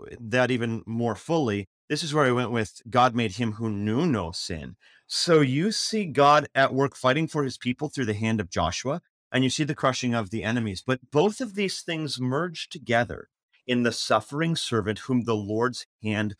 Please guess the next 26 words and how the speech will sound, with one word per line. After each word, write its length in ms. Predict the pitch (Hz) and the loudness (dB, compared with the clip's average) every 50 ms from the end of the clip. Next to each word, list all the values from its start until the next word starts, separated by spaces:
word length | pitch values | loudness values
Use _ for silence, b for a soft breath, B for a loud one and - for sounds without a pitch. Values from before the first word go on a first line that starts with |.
| b b b b _ | b b b b _
was 360 | 101 104 107 107 107 - - | -2 2 2 2 2 2 -2
against. 760 | 101 90 - _ _ - 107 95 87 80 67 - - - - _ _ _ _ _ _ _ _ _ _ _ _ _ _ _ _ | -4 -6 -8 _ _ -6 -4 -2 -2 -4 -6 -8 -14 -18 -20 _ _ _ _ _ _ _ _ _ _ _ _ _ _ _ _
Stricken, 720 | _ - - - 160 175 180 - 175 185 185 180 180 180 - _ _ | _ -12 0 4 4 4 4 2 -2 -2 -2 -2 -4 -6 -8 _ _
smitten, 580 | - - - 143 151 156 - 139 147 147 147 - - | -12 -6 -2 0 0 0 0 -2 -4 -4 -6 -4 -2
and 120 | 123 117 | -2 -2
afflicted 720 | 110 - - - 135 147 143 - - 139 131 120 110 - _ _ _ _ _ _ _ _ _ _ | -2 -2 -4 0 0 0 0 2 2 2 2 2 0 -6 _ _ _ _ _ _ _ _ _ _
by 200 | - 127 117 113 | 6 6 6 4
God. 480 | 92 - - 113 104 78 - - - - _ _ b b b _ _ | 2 2 2 4 4 4 2 -4 -12 -18 _ _ b b b _ _
And 220 | - 117 117 117 | -2 0 0 2
this 220 | 110 135 143 - - | 4 4 4 4 0
is 120 | 180 151 | -4 -4
just 360 | - - 147 135 - - - | 0 2 2 2 2 2 2
it. 200 | 139 107 - - _ _ _ _ _ _ _ | 2 2 2 0 _ _ _ _ _ _ _
Uh, 60 | - - - _ _ | -12 -12 -12 _ _
it 140 | 151 147 139 | 4 4 4
is 120 | 139 104 | 4 4
written, 420 | 113 147 160 - 170 151 151 143 - _ _ | 4 2 4 4 4 2 2 0 -2 _ _
"Cursed 300 | - - 165 165 160 - | -2 0 0 0 2 0
is 120 | 165 147 127 | -4 -2 0
the 100 | 151 139 | 2 4
one 380 | 123 131 131 131 131 131 127 - _ _ | 4 6 6 6 4 2 -2 -6 _ _
who 120 | - 160 - | 0 0 0
hangs 440 | 101 - 123 117 117 117 110 - | 2 2 2 2 2 2 2 0
on 100 | 117 107 | -2 -4
a 40 | 101 | -4
tree." 460 | 98 - - - 107 90 73 53 - | -4 -8 -8 -6 -6 -6 -6 -8 -10